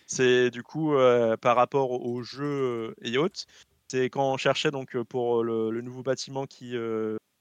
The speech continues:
qui a pris, enfin qui a pris pied, heu, en deux mille vingt, du coup, heu, pour le Floresco et heu, c'est là où j'ai été, heu, en fait, heu,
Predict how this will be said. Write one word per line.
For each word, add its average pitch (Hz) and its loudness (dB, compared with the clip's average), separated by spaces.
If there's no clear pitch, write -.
qui - -8
a 113 2
pris, 110 -14
enfin 107 -6
qui - -4
a 104 0
pris - -10
pied, 127 -4
heu, 110 -6
en 107 -14
deux 110 -12
mille 107 -8
vingt, 127 -2
du - -20
coup, 143 0
heu, 120 2
pour 117 -2
le 113 -2
Floresco 123 -2
et 127 -2
heu, 113 2
c'est - -6
là 127 6
où 135 -4
j'ai 117 -6
été, 127 -4
heu, 123 0
en 113 -6
fait, 120 -4
heu, 110 -4